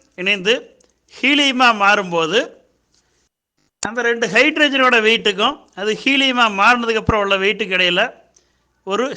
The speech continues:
சிறிய அந்த வெயிட், அதாவது நிறைய மாறுபாடு இருக்கும். அந்த நிறைய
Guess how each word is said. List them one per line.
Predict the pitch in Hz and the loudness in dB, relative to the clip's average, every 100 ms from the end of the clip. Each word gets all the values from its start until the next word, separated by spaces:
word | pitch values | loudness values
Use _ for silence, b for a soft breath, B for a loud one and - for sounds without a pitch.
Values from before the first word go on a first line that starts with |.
| - | -2
சிறிய | 240 277 262 277 294 - _ _ _ _ _ _ _ _ _ - | 0 2 4 2 0 -12 _ _ _ _ _ _ _ _ _ -10
அந்த | 202 208 | -4 0
வெயிட், | 208 233 185 - - | 2 2 0 -12 -6
அதாவது | 185 220 196 | 0 2 2
நிறைய | 208 220 185 | 2 2 4
மாறுபாடு | 185 202 180 180 165 | 2 2 0 -2 -2
இருக்கும். | 151 196 285 _ _ _ _ 180 | -4 -6 -6 _ _ _ _ -10
அந்த | 214 196 | -6 0
நிறைய | 233 302 | 2 2